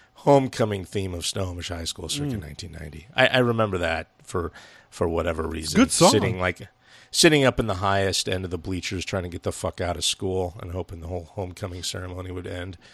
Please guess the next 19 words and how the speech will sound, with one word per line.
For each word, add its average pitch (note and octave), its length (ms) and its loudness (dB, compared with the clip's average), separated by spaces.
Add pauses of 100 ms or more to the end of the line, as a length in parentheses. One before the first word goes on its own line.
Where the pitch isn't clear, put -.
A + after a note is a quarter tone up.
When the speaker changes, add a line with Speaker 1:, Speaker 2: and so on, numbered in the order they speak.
(420)
Speaker 1:
you F2 100 -6
know? F2+ 260 -4 (100)
And F2 140 -8
I F2+ 40 -6
was F2+ 120 -8
like, F2 140 -14
"Oh, E2+ 200 -6
what's F#2 220 -6
this - 120 -4
song?" D#2+ 340 -4 (200)
So F2+ 360 -8 (200)
it, G#2 200 -8
it A#2 120 -4
struck - 300 2
a F#2 60 -12
chord G2+ 380 2
there F#2 160 0
for F2+ 160 -10
me, F#2 260 -6